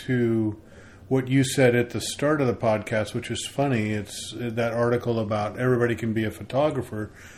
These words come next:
True, everybody can take pictures, but very few can be artists.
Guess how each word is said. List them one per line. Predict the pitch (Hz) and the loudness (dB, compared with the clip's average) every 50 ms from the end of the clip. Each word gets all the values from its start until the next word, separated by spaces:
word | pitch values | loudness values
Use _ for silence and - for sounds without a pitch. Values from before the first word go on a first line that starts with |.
| - - - | -20 -16 -12
True, | - - - 226 233 190 139 127 127 127 120 - - - - - - - - - - | -6 0 4 6 8 8 8 8 6 4 2 -2 -8 -20 -20 -20 -20 -20 -14 -8 -2
everybody | 143 151 165 160 160 160 | 0 2 4 4 4 4
can | - - 147 | 4 2 0
take | 127 - 143 143 131 135 | 0 0 -2 -2 -2 -2
pictures, | - 156 170 165 - - 120 113 - | 0 0 0 0 0 0 0 -2 -2
but | - 123 113 | -2 -6 -6
very | 101 104 104 120 123 135 135 127 | -4 -2 0 2 2 4 2 2
few | 131 - 139 139 131 | 0 2 2 2 2
can | 123 - 120 113 | 2 0 0 0
be | 104 110 107 | 0 0 0
artists. | - 107 110 110 113 104 90 85 - - - - - - - - | 0 2 0 2 0 0 -4 -6 -8 -12 -12 -12 -12 -12 -14 -10